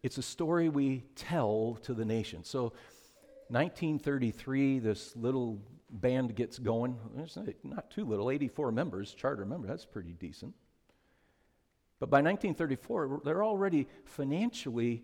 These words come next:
giving to the Froman family to go to India with the gospel of Jesus Christ. I mean, mission is our D N A. And it's just, it's just propounded from there.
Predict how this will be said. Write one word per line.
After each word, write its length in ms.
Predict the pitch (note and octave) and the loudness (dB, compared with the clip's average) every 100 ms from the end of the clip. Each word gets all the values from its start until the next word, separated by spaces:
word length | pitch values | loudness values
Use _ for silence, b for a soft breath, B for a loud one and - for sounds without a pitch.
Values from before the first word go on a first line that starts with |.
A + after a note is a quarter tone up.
| B B B C#3+ A2+ | B B B -10 2
giving 420 | F3 C3+ B2+ B2 | 4 4 2 0
to 140 | B2+ | -2
the 80 | A2+ | -4
Froman 480 | G#2+ F3+ B3+ A3+ G2+ | -2 0 2 2 0
family 300 | B2+ A2+ A2+ | 0 0 0
to 80 | A2+ | 2
go 140 | D3+ | 2
to 80 | B2+ | 2
India 480 | - A3 C#3+ G2 G#2 | 2 2 2 0 0
with 260 | C3 C3 - _ - | -2 -6 -14 _ -6
the 60 | |
gospel 580 | A#2 G3 A#3+ - B2 C3 | -2 -2 -2 -6 -4 -4
of 100 | C#3 | -4
Jesus 400 | C#3+ D3+ D3 C3+ | -4 -4 -6 -12
Christ. 300 | - G3+ - | -6 -4 -2
I 40 | |
mean, 160 | C#3+ C3+ B B - | -2 -2 B B -2
mission 540 | C#3 A#3+ - A#3+ A#3+ | 0 2 2 0 0
is 240 | E3+ F3 D#3+ | 0 0 0
our 260 | D#3+ E3+ | -2 -2
D 240 | C#3 D#3 D#3 | -2 0 2
N 140 | D3+ | 4
A. 400 | D#3 D#3+ G2 - - _ _ _ _ _ _ _ _ _ _ _ _ _ _ _ _ _ _ _ _ _ _ _ _ - | 4 4 2 -4 -18 _ _ _ _ _ _ _ _ _ _ _ _ _ _ _ _ _ _ _ _ _ _ _ _ -6
And 100 | F3+ | -4
it's 100 | E3 | -4
just, 200 | D3+ - | -6 -4
it's 200 | D#3+ D3 | -4 -2
just 240 | D3 - - _ _ _ - | -6 -10 -14 _ _ _ -6
propounded 640 | - - A3+ C4 G#3 F#2+ - | -4 -2 0 2 0 -2 -6
from 240 | B2+ F#2+ | -4 -2
there. 260 | E2 C#2 | -6 -12